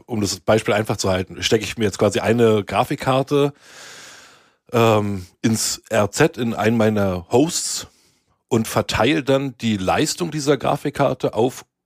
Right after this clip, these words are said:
eine bestimmte Anzahl von virtuellen Maschinen.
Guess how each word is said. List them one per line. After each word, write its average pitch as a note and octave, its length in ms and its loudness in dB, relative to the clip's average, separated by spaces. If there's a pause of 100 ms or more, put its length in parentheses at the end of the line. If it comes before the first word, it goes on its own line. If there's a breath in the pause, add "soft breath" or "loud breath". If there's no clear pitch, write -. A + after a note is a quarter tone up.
(380)
eine A2+ 320 2
bestimmte A#2 420 -2
Anzahl A2+ 420 0
von G#2+ 260 -2
virtuellen G2+ 340 -2
Maschinen. F#2+ 320 -6